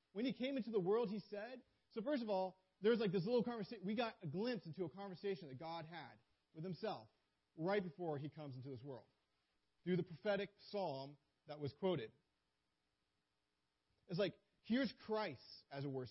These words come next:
standing on the precipice of heaven. He's about to go down, and he looks and sa-, he says, "A body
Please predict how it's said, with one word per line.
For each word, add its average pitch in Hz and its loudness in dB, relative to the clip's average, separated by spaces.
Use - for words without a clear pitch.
standing 220 2
on 180 -6
the 160 -4
precipice 202 -4
of 143 -10
heaven. 214 -2
He's 160 2
about 196 4
to 220 -4
go 226 8
down, 175 2
and 165 -4
he 151 2
looks 220 8
and 190 -6
sa-, 220 2
he 180 0
says, 175 2
"A 160 -2
body 208 2